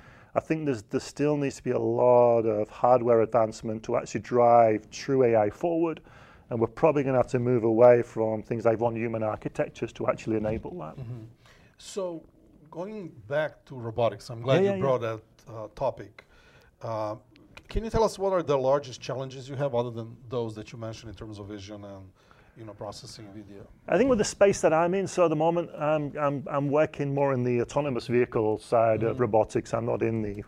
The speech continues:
Speaker 1: robot arm type
Speaker 2: Mm-hmm.
Speaker 1: thing. Most of the robots that I've been, the, the, the last few years, I've been developing three series of robots.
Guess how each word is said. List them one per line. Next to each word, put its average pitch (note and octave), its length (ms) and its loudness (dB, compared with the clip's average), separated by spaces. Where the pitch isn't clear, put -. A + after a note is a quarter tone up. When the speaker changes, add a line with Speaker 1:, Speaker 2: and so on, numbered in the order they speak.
Speaker 1:
robot A2+ 320 2
arm G#2 320 -2
type A2 240 -4
Speaker 2:
Mm-hmm. A#2+ 120 -14
Speaker 1:
thing. A#2 360 -2
Most C3+ 300 6
of G#3+ 40 0
the A#2 80 4
robots A2+ 380 6
that A#2+ 100 4
I've A2+ 80 4
been, A2 280 -4
the, A#2 200 -2
the, A#2+ 100 0
the A#2 140 0
last A#2 240 4
few A#2+ 100 -4
years, A2 260 2
I've A2 120 -2
been G#2+ 200 -8
developing A2+ 360 2
three A#2+ 200 -2
series A2 400 0
of G2+ 100 -4
robots. C#3 640 -2